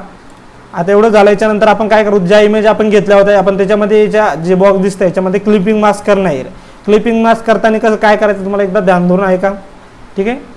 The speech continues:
आता आपण काय करू, जी आपली सर्वात वरची लेअर आहे त्याच्यात आपण कोणता फोटो क्लिपिंग मास्क करणार आहे, एकदा आपण फोटो सगळे on करून घेऊ. आपले फोटो on करून घेतले. आता हा फोटो आपण काय करणार आहे, सध्या नाही यूज करणार आहे, याला मी ऑफ करतो. हा फोटो मी ऑफ करतो.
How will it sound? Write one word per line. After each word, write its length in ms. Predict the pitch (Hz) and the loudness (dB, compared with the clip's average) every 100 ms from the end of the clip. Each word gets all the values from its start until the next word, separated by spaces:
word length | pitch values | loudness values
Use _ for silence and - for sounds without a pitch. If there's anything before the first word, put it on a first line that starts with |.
| - - - | -20 -20 -16
आता 140 | 165 190 | -4 -2
आपण 220 | 196 208 | 0 0
काय 160 | 220 | 0
करू, 220 | 208 196 226 - - 170 | 2 2 0 -6 -12 -4
जी 120 | 196 | 0
आपली 200 | 202 202 | 0 -2
सर्वात 300 | 202 196 196 | 0 2 2
वरची 320 | 196 196 214 | 2 0 2
लेअर 180 | 208 202 | 4 4
आहे 280 | 156 127 - - - | 2 -4 -14 -20 -6
त्याच्यात 260 | 190 202 196 | -4 -2 0
आपण 200 | 196 202 | -2 -2
कोणता 240 | 202 196 | -2 0
फोटो 240 | 202 196 190 | 0 0 0
क्लिपिंग 380 | 196 190 196 | 0 0 -2
मास्क 240 | 196 196 196 | -2 -4 -4
करणार 220 | 180 190 | -4 0
आहे, 80 | 196 | 0
एकदा 120 | 180 | 0
आपण 180 | 180 196 | -2 -4
फोटो 220 | 185 180 | -4 -2
सगळे 240 | 185 180 185 | 0 2 2
on 200 | 185 180 | 2 0
करून 240 | 190 196 | -2 0
घेऊ. 160 | 175 185 - - - - - - - - - - | -2 -4 -6 -20 -20 -20 -20 -20 -20 -20 -20 -14
आपले 180 | 156 180 | -6 -4
फोटो 240 | 180 175 | -2 2
on 160 | 190 190 | 2 2
करून 180 | 196 202 | 0 0
घेतले. 300 | 165 170 202 - - | -2 -2 -6 -8 -10
आता 140 | 156 | -2
हा 160 | 175 180 | 0 2
फोटो 220 | 180 190 | 2 0
आपण 240 | 208 196 196 | 0 0 -2
काय 140 | 208 | -2
करणार 220 | 202 180 | 0 -2
आहे, 120 | 180 185 | -2 -2
सध्या 260 | 175 180 | 0 0
नाही 140 | 190 202 | 0 0
यूज 120 | 196 | -2
करणार 340 | 202 190 202 | -2 0 0
आहे, 100 | 180 | 0
याला 580 | 190 - - - - 165 | -4 -10 -20 -20 -12 -6
मी 140 | 170 | 0
ऑफ 240 | 180 180 185 | 2 0 0
करतो. 280 | 202 175 196 240 - - | -2 0 -4 -6 -12 -6
हा 100 | 170 | -4
फोटो 240 | 180 180 | -2 -2
मी 120 | 185 190 | -2 2
ऑफ 260 | 196 196 202 | 2 2 0
करतो. 320 | 190 202 | -2 0